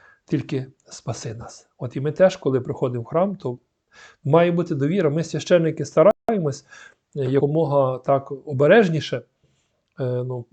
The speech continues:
проповідувати про гріхи дуже в загальних формах, але навіть і цього буває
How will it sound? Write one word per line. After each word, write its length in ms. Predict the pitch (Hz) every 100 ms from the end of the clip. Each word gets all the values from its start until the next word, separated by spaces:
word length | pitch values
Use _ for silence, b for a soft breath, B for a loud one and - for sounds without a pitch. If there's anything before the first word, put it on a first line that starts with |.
| 147
проповідувати 760 | 147 - 147 220 180 139 -
про 200 | 120 139
гріхи 320 | 123 208 - 139
дуже 260 | 151 131
в 40 | 117
загальних 500 | 135 151 202 175 -
формах, 420 | 165 156 139 -
але 200 | 147 151
навіть 360 | 185 190 160 160
і 200 | 147 139
цього 280 | 190 165
буває 420 | 139 143 147 139